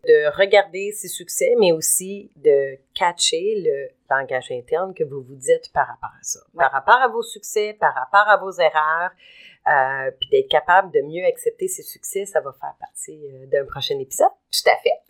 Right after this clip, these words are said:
Speaker 1: Mhm.
Speaker 2: Et comme on en a beaucoup parlé aussi, euh, dans l'épisode sur l'estime de soi, le langage interne, ça revient encore dans le syndrome de l'imposteur,
Speaker 1: Oui.
Speaker 2: mais ça reste quelque chose de majeur. Comment vous vous parlez, comment les gens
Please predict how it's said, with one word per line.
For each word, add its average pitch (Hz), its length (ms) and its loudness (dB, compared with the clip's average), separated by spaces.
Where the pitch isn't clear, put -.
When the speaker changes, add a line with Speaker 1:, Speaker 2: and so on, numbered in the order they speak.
Speaker 1:
Mhm. - 200 -18
Speaker 2:
Et 160 260 -10
comme 233 160 2
on 202 40 4
en 170 180 2
a 156 60 2
beaucoup 202 200 -14
parlé 196 400 -2
aussi, 233 500 -4
euh, 156 240 -4
dans 151 80 -4
l'épisode 180 380 -4
sur 156 140 0
l'estime 180 400 -4
de 156 100 4
soi, 175 440 0
le 220 140 2
langage 180 380 0
interne, 165 540 -10
ça - 560 0
revient 170 420 -2
encore 170 400 0
dans 180 160 2
le 156 60 -6
syndrome 151 380 -12
de 156 60 -4
l'imposteur, 143 760 -2
Speaker 1:
Oui. 165 80 -2
Speaker 2:
mais 151 140 -2
ça 196 180 4
reste 302 240 -4
quelque - 160 -8
chose 240 220 -4
de 165 180 6
majeur. 185 580 2
Comment 220 400 2
vous 180 80 -20
vous 196 60 -20
parlez, 208 640 -4
comment 233 320 0
les 190 160 -4
gens 240 380 0